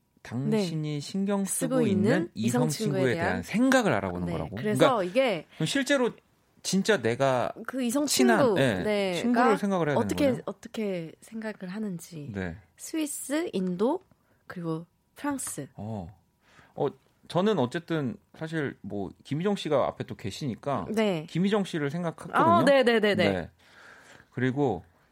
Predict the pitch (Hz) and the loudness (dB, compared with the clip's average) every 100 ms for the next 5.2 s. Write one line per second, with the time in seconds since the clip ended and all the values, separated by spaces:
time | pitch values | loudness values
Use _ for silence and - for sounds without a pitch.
0 | _ 127 117 107 127 123 95 110 92 90 | _ -2 0 0 -2 0 0 0 -2 -6
1 | _ _ _ _ _ - 95 _ _ _ | _ _ _ _ _ -18 -18 _ _ _
2 | _ _ _ - 202 196 127 104 - - | _ _ _ -6 -2 0 -2 -6 -6 -8
3 | 98 95 90 92 90 85 - - 381 330 | -6 -6 -8 -8 -6 -2 0 2 2 4
4 | 294 302 214 214 147 135 113 104 110 123 | 2 2 2 2 4 2 2 0 0 0
5 | 143 110 | 0 -2